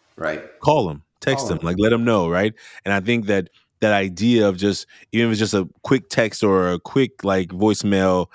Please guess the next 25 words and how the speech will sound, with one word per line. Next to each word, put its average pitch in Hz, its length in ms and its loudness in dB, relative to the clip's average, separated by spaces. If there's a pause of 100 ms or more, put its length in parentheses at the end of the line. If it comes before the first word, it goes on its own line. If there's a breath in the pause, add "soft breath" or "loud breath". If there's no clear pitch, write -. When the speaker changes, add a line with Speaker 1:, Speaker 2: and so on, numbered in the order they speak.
(360 loud breath)
Speaker 2:
to 95 140 0
let 98 300 2 (140)
people 98 240 0
know, 98 520 4
right? 104 340 0
'Cause - 160 -4
sometimes 117 460 0 (680 loud breath)
they 98 140 0
may 107 160 2
not 107 200 0
know, 76 260 -2 (440)
right? 95 240 2 (100)
And 92 140 -2
I 95 60 0
tell 107 160 2
young 101 160 0
people 98 180 -2
in 95 60 2
our 90 100 2
work, 107 280 2
I 90 40 -2
said, 92 220 -2 (300 loud breath)
"Who's, 151 240 2
who's 135 340 -2
a, 127 80 0